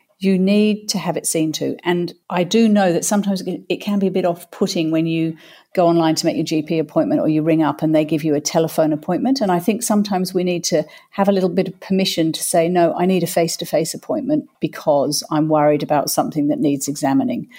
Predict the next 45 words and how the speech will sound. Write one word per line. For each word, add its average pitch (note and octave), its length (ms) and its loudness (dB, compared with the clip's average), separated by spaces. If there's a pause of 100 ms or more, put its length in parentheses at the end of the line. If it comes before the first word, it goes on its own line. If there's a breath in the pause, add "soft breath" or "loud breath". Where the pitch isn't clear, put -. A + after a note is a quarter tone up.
(240 loud breath)
And E3 320 0 (280)
that's F#3 380 -2
the F3 100 -4
purpose E3 480 -2
of D#3 120 0
our D3+ 300 0
Cancer - 340 -4
Won't D3+ 500 2
Wait E3 240 0
campaign D3 480 -2
and D3+ 180 0
our D3+ 220 0
interactive D#3 600 -2
body E3 280 2
map, C#3 260 -2 (200 loud breath)
to - 100 -6
give F3 380 0
people D#3+ 480 -2
a E3 40 -2
bit D#3+ 160 -2
of D#3+ 120 -2
a D#3 40 0
boost E3+ 520 -2
to E3+ 100 -4
their D3+ 340 2
self-confidence E3 920 -2
to D#3 100 -8
be D#3+ 140 0
able D#3 120 2
to D#3+ 60 -8
say, D3+ 260 0
you D3+ 200 -2
know, D3+ 340 0
"Yes, D#3 460 -2 (120)
I E3+ 60 -2
want D#3 200 -2
to D3 40 -4
do D#3+ 180 0
this." - 300 -8 (400 loud breath)
And A3+ 80 2
of A#3 80 0
course, B3+ 220 0
the B3+ 100 0
risk C4 400 0 (240)
of F3 460 0